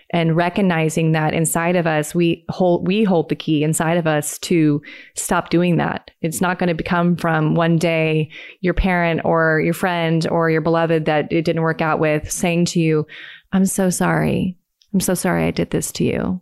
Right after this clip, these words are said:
Like, they're waiting for that day, right? It's finally gonna be that day that they get that one th-, person or that thing to happen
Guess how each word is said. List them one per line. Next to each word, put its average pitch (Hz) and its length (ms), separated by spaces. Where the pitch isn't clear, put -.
Like, 175 180
they're 175 100
waiting 170 480
for 165 140
that 160 240
day, 165 360
right? 160 380
It's - 140
finally 185 340
gonna 170 220
be 165 140
that 165 280
day 165 360
that 156 180
they 160 140
get 170 400
that 160 220
one 180 280
th-, - 220
person 175 480
or 151 40
that 156 240
thing 180 220
to 180 80
happen 170 480